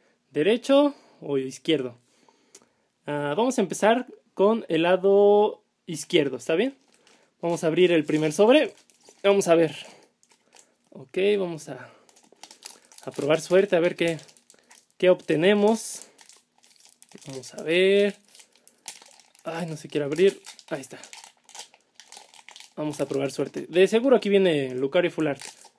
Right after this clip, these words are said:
Vamos a ver. Ah, no se quiere abrir. Listo. Ok. Vamos a dejar el código acá.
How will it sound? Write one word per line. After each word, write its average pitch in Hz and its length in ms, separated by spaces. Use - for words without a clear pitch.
Vamos 165 240
a 151 80
ver. 220 300
Ah, 131 340
no 185 120
se 175 100
quiere 151 200
abrir. 143 200
Listo. 156 320
Ok. 190 460
Vamos 135 220
a - 40
dejar - 200
el - 120
código - 300
acá. 233 300